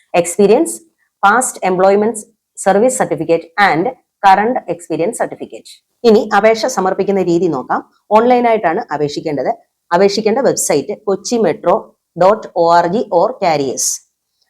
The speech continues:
അപേക്ഷിക്കേണ്ട അവസാന തീയതി മാർച്ച് പത്തൊമ്പത്.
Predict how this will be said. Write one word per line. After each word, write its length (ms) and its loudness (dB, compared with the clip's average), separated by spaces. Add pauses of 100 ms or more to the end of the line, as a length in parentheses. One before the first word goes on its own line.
(160)
അപേക്ഷിക്കേണ്ട 460 2 (200)
അവസാന 420 0
തീയതി 280 -2 (1200)
മാർച്ച് 360 0 (680)
പത്തൊമ്പത്. 420 -2